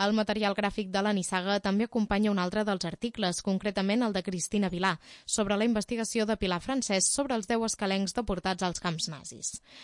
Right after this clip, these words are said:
A més de la fotografia, coincidint amb el període estival, el nou escalenc posa el focus també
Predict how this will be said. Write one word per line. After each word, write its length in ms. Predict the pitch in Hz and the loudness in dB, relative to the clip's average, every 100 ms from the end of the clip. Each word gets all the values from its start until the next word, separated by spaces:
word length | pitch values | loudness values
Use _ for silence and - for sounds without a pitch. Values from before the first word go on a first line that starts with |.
| - - | -20 -2
A 100 | 202 | 2
més 220 | 226 220 | 4 4
de 80 | 220 | 4
la 80 | 220 | 2
fotografia, 560 | 208 202 202 185 214 208 | 0 -2 -2 0 2 2
coincidint 540 | 226 214 - 233 254 | 4 2 4 2 4
amb 80 | 240 | 2
el 80 | 226 | 2
període 380 | 226 226 247 240 | 2 2 2 0
estival, 480 | 233 233 208 214 214 | 0 -2 2 2 2
el 160 | 190 | 2
nou 160 | 196 202 | 4 2
escalenc 460 | 240 - 208 202 - | 2 -2 0 0 0
posa 220 | 262 277 | 0 0
el 80 | 247 | 0
focus 320 | 214 190 247 | -2 0 -2
també 240 | - 196 | 0 0